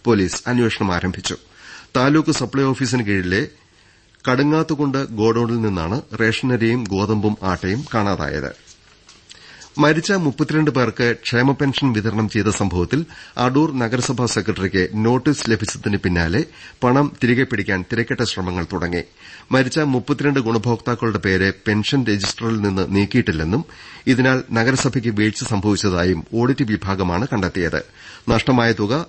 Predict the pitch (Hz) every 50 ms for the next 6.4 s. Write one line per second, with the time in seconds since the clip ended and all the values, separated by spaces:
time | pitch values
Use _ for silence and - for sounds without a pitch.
0 | - _ _ _ _ - - 120 123 123 143 139 - 156 135 139 131 - 135 107
1 | 113 117 117 113 104 104 101 101 98 98 - 104 110 113 117 117 110 - 113 104
2 | 95 92 90 85 82 87 123 - 139 110 104 98 95 101 95 90 - 98 85 -
3 | 85 76 - _ _ - - - - - - 117 117 - 131 123 131 117 131 113
4 | 123 123 107 104 98 95 98 139 180 - _ _ _ _ _ _ - - - 123
5 | - 117 92 95 98 85 95 87 - - 110 117 113 98 104 - - 113 101 92
6 | 85 90 - - 85 85 90 85